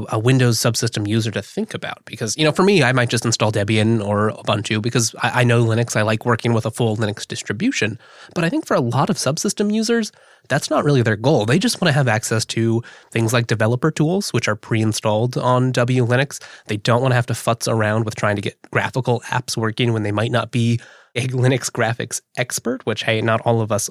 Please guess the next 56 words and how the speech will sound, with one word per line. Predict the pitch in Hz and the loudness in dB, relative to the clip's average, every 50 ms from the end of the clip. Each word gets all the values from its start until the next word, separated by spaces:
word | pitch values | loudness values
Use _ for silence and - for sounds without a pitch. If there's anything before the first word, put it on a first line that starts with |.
| - _ - | -10 _ -2
are. | - 202 214 - 107 110 123 - - - - - - - _ _ - | 0 2 2 2 2 0 -2 -4 -4 -12 -20 -20 -20 -20 _ _ -10
So | - - 202 208 202 196 180 - - | -8 -4 -2 -2 0 -2 -2 -4 -6
if | - 151 - | -8 -2 0
you're | 202 240 | 0 2
willing | 233 220 196 180 151 | 2 2 2 0 0
to | 135 | 0
just, | 131 - 131 117 - - - | 0 0 0 0 -2 -4 -2
you | 139 | -2
know, | 117 107 | 0 0
shell | 107 - - 131 135 131 | 0 0 2 4 4 4
out, | 123 123 120 - - - - | 4 4 2 -2 -10 -14 -6
shell | - - 120 | 0 2 4
out | 123 127 123 | 4 2 2
twenty | - - 120 120 147 | 0 2 2 4 4
dollars | 160 131 104 98 104 104 107 - | 4 4 2 2 2 0 -2 -2
to | - 110 | -2 0
know | 107 107 110 | 2 2 0
that | 110 117 | 0 0
you | 113 120 120 | -2 0 2
can | 139 123 | 2 2
get | - 110 110 - | 2 0 0 0
all | - 113 123 131 156 165 | 0 0 2 4 4 4
of | 156 | 4
the | 151 147 | 2 0
developer | 127 117 123 120 127 123 131 | 0 2 2 0 2 0 0
tools | 117 - 120 110 110 104 | 0 0 0 0 0 -2
you | 110 107 | -2 0
might | 107 117 123 139 | 0 0 0 2
need | 113 110 110 117 117 - | 0 2 2 0 -2 -2
for | - 113 | -2 -2
your, | 104 104 - _ - | -2 -4 -6 _ -6
let's | 117 101 - - | -6 -4 -2 -2
say, | 120 | -2
your | 107 104 104 | -2 -2 -4
day | - - - 160 196 | -4 -4 -2 -2 0
job | 165 165 160 165 165 127 | 2 2 2 2 2 2
or | 113 101 | 0 -2
the | - - | 0 -2
open | 120 117 - 117 | -2 -2 -2 -4
source | - - 107 - | -4 -4 -6 -6
project | - - 110 117 117 127 117 117 - | -2 0 0 2 2 2 0 0 -2
you're | 139 123 | 0 0
working | 123 117 110 - 120 | 2 2 2 2 0
on | 113 110 113 117 113 - - - _ - | 2 2 2 0 0 -4 -10 -18 _ -6
without | 123 107 - _ - - 123 147 156 - | -6 -6 -6 _ -4 -2 0 0 0 -2
having | - - 143 135 139 135 | -2 -2 -2 0 0 0
to | 127 135 | 0 0
leave | 117 113 113 113 113 107 | 0 2 2 0 0 0
your | 110 104 101 | -2 -6 -6
com-, | - - - - 135 127 - | -8 -8 -2 -2 -2 0 -2
the | - | -2
comfort | 117 - 175 165 - 156 131 | 0 0 2 2 2 2 2
of | 117 | 0
your | 110 110 | 0 -2
Windows | 107 98 113 113 113 110 110 104 107 104 - | -2 0 0 0 2 2 0 0 -2 -4 -6
workstation, | - - 113 120 - - - 185 190 196 - - 208 202 | -4 -4 -4 -4 -4 -6 -4 -4 -4 -2 -2 -4 -4 -4